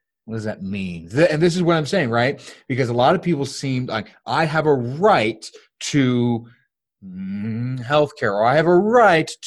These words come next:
to the vaccine," or whatever. "I have a right to this." No, if I have a right to property, if I have a right to life, you have,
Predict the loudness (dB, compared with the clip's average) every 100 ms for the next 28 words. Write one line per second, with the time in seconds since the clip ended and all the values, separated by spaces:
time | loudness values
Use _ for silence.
0 | 0 2 4 4 2 0 -2 0 2 0
1 | -4 -12 -6 -4 -4 -4 -6 -6 0 2
2 | 4 4 2 0 -10 _ _ -8 -2 0
3 | 0 0 -2 2 4 4 2 -10 -4 -2
4 | 0 -2 -4 -4 0 2 2 2 0 -2
5 | -2 -2 -2 -4 0 0 0 0 -2 -2
6 | 0 0 -2 0 0 0